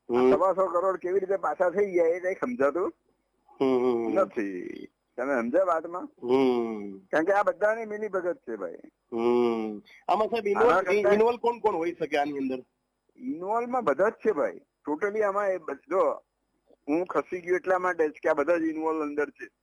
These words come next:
Speaker 2: આપણે કોને બચે, કોને એ કરવાનું?
Speaker 1: યસ, યસ,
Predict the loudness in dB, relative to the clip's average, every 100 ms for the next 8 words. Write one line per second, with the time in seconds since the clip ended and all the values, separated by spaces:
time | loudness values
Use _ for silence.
0 | _ _ -2 -2 0 0 0 0 0 -2
1 | 0 0 2 -2 0 -2 -2 -6 _ _
2 | _ -4 -4 -4 -6 -4